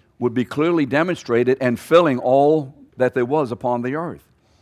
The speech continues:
So this is why God has created, so that his glory, who he is and how he is,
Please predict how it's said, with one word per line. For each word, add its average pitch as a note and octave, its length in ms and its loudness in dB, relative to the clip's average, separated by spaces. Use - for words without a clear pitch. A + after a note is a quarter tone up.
So - 160 -6
this F3 240 0
is C3+ 80 -8
why C3 220 0
God A2+ 320 -2
has A#2+ 200 -4
created, E3 480 -12
so C3+ 260 -4
that C3 220 0
his F3+ 340 4
glory, E2 540 -8
who F3+ 260 0
he D3 300 2
is G2+ 200 0
and A#2 120 -8
how D#3+ 300 0
he A#2 260 -4
is, - 320 -16